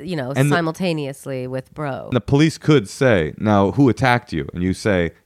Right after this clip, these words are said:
Speaker 2: "It was a dude." They wouldn't say, "Well, that could mean literally anybody in California." They would say, "What kind of dude?" "Wakanda, dude." That's what they would say.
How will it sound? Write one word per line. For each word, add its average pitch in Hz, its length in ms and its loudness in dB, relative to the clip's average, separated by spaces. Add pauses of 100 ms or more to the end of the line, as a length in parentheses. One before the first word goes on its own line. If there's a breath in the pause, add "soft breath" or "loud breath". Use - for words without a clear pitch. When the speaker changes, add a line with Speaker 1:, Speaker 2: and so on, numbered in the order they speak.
Speaker 2:
"It 117 60 0
was 104 180 -2
a 95 80 -2
dude." 85 420 0 (1200)
They 107 100 4
wouldn't 110 300 2
say, 92 320 2
"Well, 82 140 0
that 104 160 2
could 104 80 0
mean 95 220 0
literally 87 400 2
anybody 80 420 0
in 73 80 -8
California." 80 640 0
They 95 160 0
would 80 160 -2
say, 78 340 -2 (880)
"What - 180 -10
kind 92 260 0
of 76 100 -4
dude?" 64 280 -8 (220)
"Wakanda, 98 560 2
dude." 80 320 2
That's 98 200 2
what 90 100 -4
they 82 100 2
would 80 140 0
say. 80 260 0